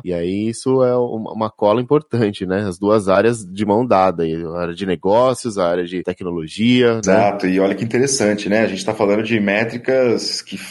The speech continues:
Speaker 2: que traduzem toda a área de tecnologia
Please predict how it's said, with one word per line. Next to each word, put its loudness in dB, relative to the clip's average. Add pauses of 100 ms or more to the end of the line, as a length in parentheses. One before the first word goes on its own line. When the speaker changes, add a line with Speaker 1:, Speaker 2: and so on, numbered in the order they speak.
(220)
Speaker 2:
que -12
traduzem 0 (500)
toda 2
a 2
área 2
de -4
tecnologia 0